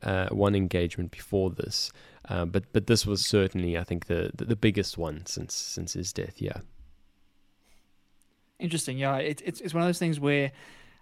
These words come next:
Speaker 2: um, everything feels weirder without people there.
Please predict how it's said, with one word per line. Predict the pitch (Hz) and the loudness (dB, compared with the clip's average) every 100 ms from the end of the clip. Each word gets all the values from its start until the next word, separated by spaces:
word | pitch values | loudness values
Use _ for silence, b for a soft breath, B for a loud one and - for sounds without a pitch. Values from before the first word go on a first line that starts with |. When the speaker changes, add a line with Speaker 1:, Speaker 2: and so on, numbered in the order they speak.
| _ | _
Speaker 2:
um, | 135 131 127 123 - - - - - | -2 -2 -4 -6 -10 -18 -20 -20 -6
everything | 165 175 185 175 | 0 4 6 4
feels | - 160 151 135 | 2 2 2 2
weirder | 135 135 131 127 123 120 - - - | 2 4 4 2 0 -4 -12 -20 -12
without | 131 127 120 | -4 -4 -4
people | - 127 - 139 | -8 -14 -12 -10
there. | - - | -8 -10